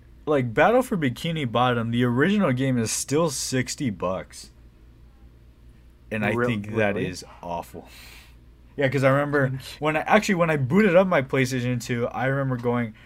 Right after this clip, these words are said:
Speaker 1: "I think I wanna buy Battle for Bikini," yeah. Uh, "I think I wanna buy Battle for Bikini Bottom when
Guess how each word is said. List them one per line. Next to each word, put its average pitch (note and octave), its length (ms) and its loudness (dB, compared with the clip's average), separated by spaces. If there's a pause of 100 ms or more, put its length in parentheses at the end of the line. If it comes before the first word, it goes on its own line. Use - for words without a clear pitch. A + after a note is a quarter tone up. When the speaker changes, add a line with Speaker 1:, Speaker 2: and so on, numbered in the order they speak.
(120)
Speaker 1:
"I A2 80 -8
think A3 200 -2
I - 20 4
wanna F3 240 2
buy C3+ 240 0
Battle C3+ 240 -2
for C#3 160 -4
Bikini," C3 460 -6 (260)
yeah. A#2+ 240 -4 (880)
Uh, B2+ 280 4
"I B2 80 2
think E3 120 0
I F3 40 4
wanna F3+ 180 4
buy D#3 260 6
Battle C3 260 6
for B2+ 120 -2
Bikini B2+ 400 -2
Bottom A#2+ 340 2
when A#2 180 -2